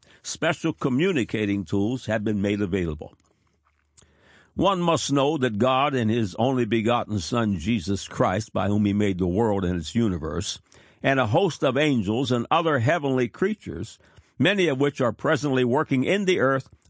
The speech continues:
are extraterrestrials. They are not of this world. Jesus clearly states this truth in John eight twenty-three,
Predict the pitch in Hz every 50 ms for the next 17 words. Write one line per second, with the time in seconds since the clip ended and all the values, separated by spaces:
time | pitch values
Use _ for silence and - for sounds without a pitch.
0 | _ - 156 151 135 117 113 120 110 - _ _ _ _ - 147 156 - - -
1 | - 123 123 120 - - - 131 127 135 143 120 - - 127 110 95 80 67 -
2 | - - 107 127 139 131 - 131 131 131 139 175 185 147 127 143 _ _ - 123
3 | 120 107 104 110 120 107 - - 110 135 156 143 117 80 62 - _ _ - -
4 | - - - - _ - - 85 76 - 185 214 226 180 139 - 151 139 - -
5 | - - 190 202 185 160 147 143 - - - - 185 190 180 - - - 123 147
6 | 156 - - - - - 170 143 120 139 139 - 135 117 110 95 117 127 135 139
7 | 123 123 127 143 143 - - - 120 131 139 143 131 - 120 107 98 104 131 139